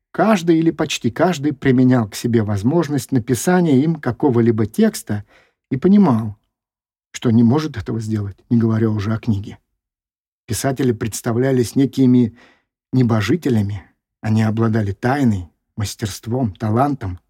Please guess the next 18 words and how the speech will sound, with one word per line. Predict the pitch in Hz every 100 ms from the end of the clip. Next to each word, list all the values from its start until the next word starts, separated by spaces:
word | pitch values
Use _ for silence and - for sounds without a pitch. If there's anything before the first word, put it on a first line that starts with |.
| _ _ _ _ -
которым | - 123 156
другие | 110 101 101 107 127
не | 120
обладают. | 117 123 120 95 85 - _ _ _ _ _ _ _
Это | 113 110
происходило | 110 120 - 127 143 135
именно | - 160 196 170
потому, | 156 - 147 107 110 - _ _ _ -
что | - 117
речь | 110 143 147
шла | - 139
действительно | 120 120 110 - 147 147 135 135 120 - _ _ _
о | -
"большой" | 107 117 101 - 160 165
литературе, | 117 110 101 - 101 104 104
"большой" | 113 123 98 - 165 190
без | 120 127 143
кавычек. | 165 147 107 - - -